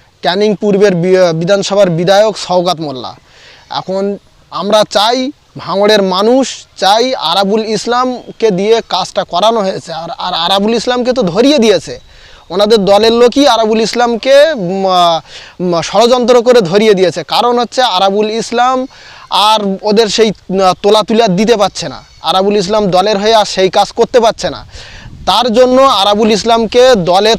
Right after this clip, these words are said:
তরফ থেকে প্ল্যান মাফিক আরাবুল ইসলামকে অ্যারেস্টটা করানো হয়েছে। এখন আরাবুল ইসলামকে ছেড়ে আমরা আইএসএফ এর তরফ থেকে ভাঙড়বাসী হিসাবে আমরা চাই, এর মূল নায়ক যিনি, যিনি মূল নায়ক, এই অশান্তির মূল নায়ক হচ্ছে ক্যানিং পূর্বের বিধায়ক শওকত মোল্লা।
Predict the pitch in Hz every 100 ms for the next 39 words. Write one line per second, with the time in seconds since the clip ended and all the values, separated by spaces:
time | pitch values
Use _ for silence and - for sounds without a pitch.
0 | - 208 220 - 226 240 - 202 233 254
1 | 247 214 170 139 - - - 185 196 208
2 | 180 214 208 220 185 208 - 233 - 190
3 | 196 214 180 165 135 110 - - - -
4 | - - 143 156 160 156 202 214 240 202
5 | 247 247 226 254 - 220 208 139 - 147
6 | 180 208 226 233 160 190 214 - 220 226
7 | - 196 208 226 214 175 151 202 220 220
8 | 254 202 202 165 131 - - - 151 202
9 | 202 220 233 285 302 - - - 190 214
10 | 185 202 285 302 269 254 240 190 214 180
11 | 135 - - 156 170 208 190 196 240 247
12 | 220 202 233 226 208 175 185 214 208 208
13 | 185 214 208 208 202 208 - 208 185 196
14 | 190 185 180 190 160 170 196 214 202 -
15 | 180 185 180 180 160 127